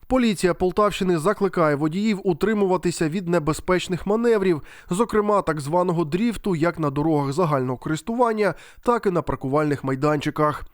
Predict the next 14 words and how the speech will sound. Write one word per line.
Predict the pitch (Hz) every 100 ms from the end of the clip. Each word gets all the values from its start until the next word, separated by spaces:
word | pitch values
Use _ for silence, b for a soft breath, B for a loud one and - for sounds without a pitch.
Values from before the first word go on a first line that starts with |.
| -
Правоохоронці | - 226 226 226 226 220 220
наголошують, | 214 202 226 214 - 160 151
умисне | 202 202 170 127 147
порушення | 135 156 147 160 160
правил | 160 165 170
дорожнього | 170 185 180 208 233
руху | 262 - 180
створює | - 180 240 214 175
реальну | 156 165 190 170
загрозу | 139 165 185 190 160
життю | 131 151 190 240
та | 165
здоров'ю | 135 143 175 175 190
людей, | 214 196 240 180